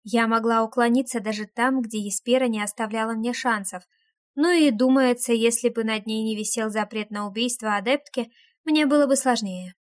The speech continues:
От сильных ударов, отдающихся в руку, запястье неприятно ныло. Пальцы, сжимающие рукоять, онемели. Всё внимание было приковано к Еспере, я следила за каждым, даже самым мимолётным движением.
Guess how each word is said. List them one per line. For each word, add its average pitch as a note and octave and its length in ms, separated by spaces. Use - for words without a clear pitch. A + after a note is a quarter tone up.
От B3+ 160
сильных D#4+ 500
ударов, B3+ 460
отдающихся A3 800
в G#3 80
руку, B3 380
запястье A#3 600
неприятно G#3+ 760
ныло. A3 440
Пальцы, A3+ 440
сжимающие A3 680
рукоять, G#3+ 580
онемели. G#3+ 540
Всё C4 140
внимание A#3+ 520
было B3+ 260
приковано B3 540
к A#3 120
Еспере, A3+ 640
я A3+ 260
следила A3+ 540
за G#3+ 120
каждым, A3 480
даже A#3+ 220
самым D4 380
мимолётным A#3+ 680
движением. G3+ 680